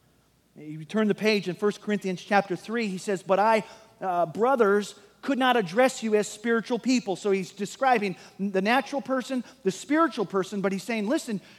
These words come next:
you, you aren't the, the natural person because you're in Christ, but I certainly can't call you the spiritual person." Verse two, he says, "I fed you with milk, not with solid food, for you weren't ready for it. And even now,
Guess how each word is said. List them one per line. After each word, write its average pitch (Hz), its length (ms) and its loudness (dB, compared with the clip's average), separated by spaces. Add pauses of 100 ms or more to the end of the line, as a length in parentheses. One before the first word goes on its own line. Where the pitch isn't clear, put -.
you, 202 140 -2
you 247 300 4
aren't 302 280 2
the, 233 180 4 (180)
the 233 100 6
natural 247 560 4
person 190 480 -4
because 214 320 -2
you're 226 120 -4
in 208 120 -2
Christ, 320 460 -2
but 240 100 4
I 220 120 6 (160)
certainly 320 460 0
can't 240 300 -4
call 294 260 6
you 233 180 0
the 226 220 2 (160)
spiritual 349 640 0
person." 185 400 -4
Verse 208 240 0
two, 311 180 -6
he 277 100 -2
says, 208 160 -8
"I 214 100 2
fed 262 260 4
you 233 80 -4
with 214 160 0
milk, 240 540 0 (480)
not 262 220 4
with 269 100 0
solid 262 400 2
food, 294 340 -2
for 190 140 -6
you 202 220 0
weren't 254 240 -2
ready 233 300 -2
for 220 280 0
it. 185 60 -4
And 190 80 -4
even 254 300 0
now, 262 420 2